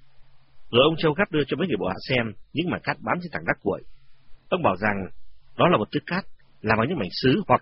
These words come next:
thủy tinh băm nhỏ, luyện keo lại với thứ thuốc độc mà ông nói. Thứ keo riêng ấy đem chết lên các hòn đá, xây lấp cửa hang, làm thành một chiếc quân canh gác chắc chắn không gì bằng. Cho nên những kẻ đi thịt bằng trước ông Châu, như bọn con cháu họ Hoàng, bọn cướp khách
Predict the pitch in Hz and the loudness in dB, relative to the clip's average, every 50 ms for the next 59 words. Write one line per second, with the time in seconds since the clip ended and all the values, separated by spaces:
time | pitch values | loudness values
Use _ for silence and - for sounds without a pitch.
0 | - - 95 87 - 135 139 139 127 123 104 85 67 - - _ _ - - - | 0 -2 -4 -2 -2 -2 -2 -2 -2 -2 -4 -6 -6 -8 -14 _ _ -14 -12 -12
1 | - - - - 120 127 131 - - - 156 156 147 123 104 92 - - 135 139 | -12 -12 -2 4 4 4 4 4 2 2 4 4 4 2 0 -4 -6 -6 -6 -4
2 | - 170 - 196 170 139 101 87 - 98 107 123 117 110 107 101 113 151 170 - | -4 -4 -2 -2 -2 -2 -2 -2 -2 -2 -2 -2 0 0 0 0 -2 -4 -8 -12
3 | - - - - - _ _ _ _ _ _ - - - - 392 - 175 156 135 | -18 -20 -20 -20 -20 _ _ _ _ _ _ -16 0 2 2 2 4 2 2 2
4 | 143 151 139 127 117 120 151 185 - _ _ _ - - - - 120 123 - - | 0 0 2 0 0 0 -2 -4 -8 _ _ _ -20 -20 -8 -4 -2 -2 -2 0
5 | 190 180 147 127 120 - 139 117 92 85 - 92 92 104 123 151 - - - - | -2 -2 0 -2 -4 -4 -4 -6 -6 -4 -4 -4 -4 -4 -6 -8 -10 -10 -4 -2
6 | 139 131 170 185 - - 82 104 113 107 104 98 92 - _ _ _ _ - - | 0 0 0 0 -2 -6 -4 -2 -2 -2 -2 -4 -8 -14 _ _ _ _ -16 -14
7 | - - - - - - 113 110 107 104 110 104 98 104 170 165 - 139 123 117 | -14 -14 -14 -14 -10 -2 0 0 0 2 0 -4 -4 -4 -6 -2 -2 -2 -2 -2
8 | - 120 110 104 123 143 - - _ _ - 165 - - 110 131 185 - 160 120 | -2 -4 -4 -2 -4 -6 -6 -8 _ _ -4 -4 -2 -4 -4 -4 -2 -2 -2 -2
9 | 98 190 165 - 160 139 - - - - - - - _ _ _ - - - - | -2 -4 -6 -6 -10 -10 -14 -20 -20 -20 -20 -20 -20 _ _ _ -20 -20 -16 -4
10 | - 123 113 113 107 104 98 95 92 85 - - - - 123 165 175 - 87 95 | 0 0 2 2 2 0 0 -4 -6 -10 -12 -16 -8 -4 -4 -2 -2 -2 -4 -4
11 | 117 - - - 175 - 82 76 - - 160 139 123 101 - 113 101 95 90 82 | -4 -6 -6 -6 -6 -6 -8 -6 -6 -6 -4 -4 -6 -4 -2 -2 -2 -2 -4 -8
12 | - - - - - - - - - - 151 160 139 127 107 - 139 147 175 175 | -12 -16 -20 -20 -20 -20 -20 -18 -6 0 2 2 2 2 0 -2 -2 0 0 0
13 | 147 101 - - 107 101 92 85 82 - - - - - - - - 107 120 - | -2 -2 -2 -2 -2 -2 -2 -2 -6 -8 -12 -14 -18 -20 -20 -10 -8 -8 -6 -4
14 | - 180 180 - - 196 - | -4 -4 -4 -2 -4 -4 -6